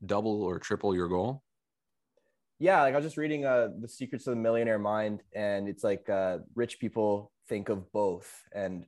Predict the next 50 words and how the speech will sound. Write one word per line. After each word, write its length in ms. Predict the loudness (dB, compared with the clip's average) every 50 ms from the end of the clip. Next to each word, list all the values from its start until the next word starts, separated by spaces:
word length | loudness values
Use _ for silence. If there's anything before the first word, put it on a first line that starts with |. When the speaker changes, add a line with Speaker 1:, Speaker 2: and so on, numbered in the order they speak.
| _ _ _ -10
Speaker 2:
and, 200 | -8 -8 -8 -8
like, 280 | -10 -12 -14 -20 -20 _ _ _ _ _ _ _ -8
poor 100 | -6 -6
people 200 | -6 -6 -8 -8
tend 180 | -8 -8 -10 -10
to 60 | -8
think 180 | -10 -10 -10 -10
of 160 | -10 -8 -8
either 260 | -6 -6 -6 -6 -6
or. 300 | -6 -6 -6 -6 -8 -10 -14 _ _ _ _ _ _ -10
Um, 200 | -8 -8 -8 -8
so 160 | -6 -4 -4
really 300 | -2 0 2 2 2 2
my 140 | 0 -2 -2
focus 440 | -2 -4 -4 -4 -4 -8 -6 -4
on, 220 | -4 -2 -2 -2 -4
and 80 | -4 -6
actually 280 | -6 -6 -8 -8 -10
it's 80 | -12 -10
great 240 | -6 -4 -4 -4 -4
'cause 120 | -4 -6 -4
I 60 | -4
had 140 | -2 -2 -4
an 60 | -4
action 340 | -4 -4 -4 -6 -8 -10 -10
step 240 | -6 -6 -6 -4 -4
in 60 | -6
the 80 | -6 -4
book 220 | -4 -4 -4 -6
is 140 | -10 -10 -10
to 180 | -12 -12 -12 -14 _ _ _ _
practice 400 | -4 -4 -4 -4 -4 -8 -10 -8
this, 240 | -6 -6 -6 -6 -10 _ _ _ _ -4
is 100 | 0 2
I 120 | 4 6
want 220 | 6 6 6 6 4
it 60 | 4
all. 240 | 2 2 2 2 0
I 60 | -2 0
want 200 | 0 -2 -2 -2
both. 320 | -4 -4 -4 -4 -6 -8
I 40 | -6
want 200 | -4 -4 -4 -4 -8 _ -4
health, 300 | 0 2 2 2 2 0
happiness, 520 | -2 -4 -4 -4 -4 -6 -8 -8 -8 -6
relationship, 680 | -4 -4 -4 -4 -6 -10 -12 -8 -6 -4 -4 -6 -8 _ _ _ _ _ _ _
friends, 420 | _ -4 -2 0 0 0 -2 -6 -6
family, 520 | -4 -4 -2 -2 -2 -2 -4 -4 -6 -6 -10
spiritual, 840 | -18 -12 -6 -4 -2 -2 -4 -4 -4 -2 0 0 0 -2 -4 -8 -14 _ _ _ -10
um, 460 | -6 -6 -4 -4 -6 -6 -8 -10 -12